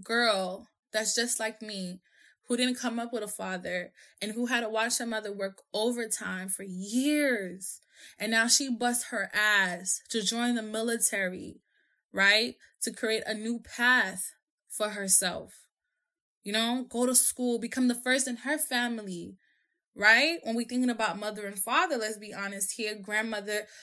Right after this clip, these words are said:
the first in her family to graduate college, right? To enter and, and,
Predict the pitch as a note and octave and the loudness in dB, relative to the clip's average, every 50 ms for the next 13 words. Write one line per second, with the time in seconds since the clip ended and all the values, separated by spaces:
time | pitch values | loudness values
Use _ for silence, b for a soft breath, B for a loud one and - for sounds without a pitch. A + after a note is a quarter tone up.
0 | B B - G#3+ - - B3 B3 B3 B3 - - A3+ A#3 A#3+ A#3+ A#3 - - A3 | B B 0 4 4 6 6 6 6 4 2 -2 -4 -4 -4 0 0 0 2 2
1 | A3+ A#3 A#3 A#3 G#3+ G3+ G3 F#3+ F3+ F#3 B B B B B B B B _ - | 2 2 0 -2 -6 -6 -6 -8 -8 -10 B B B B B B B B _ 2
2 | - B3 G#3+ F#3+ A3 G#3+ A3 A#3+ A#3+ A#3+ A#3+ A3+ A3+ A3 A3 - A3+ G#3+ A3+ A#3 | 2 2 2 2 4 6 6 6 6 2 -2 -4 -4 -4 -6 -4 -4 -2 -2 -2
3 | A3 G3+ F#3 F3 - - - - - - _ _ _ _ _ - F#3+ G3 G3+ G#3+ | -4 -4 -4 -6 -6 -8 -10 -12 -12 -12 _ _ _ _ _ -2 2 4 4 4
4 | G#3+ A3 A3 - - B3 - - A#3 A#3+ B3 A#3+ - - A#3+ A3 - G#3 G#3+ G#3+ | 4 2 2 2 2 2 0 0 0 0 2 2 2 2 2 0 -2 -2 -6 -6
5 | G3 - - - G3+ G3 F#3 F#3 | 0 4 4 4 4 2 -8 -10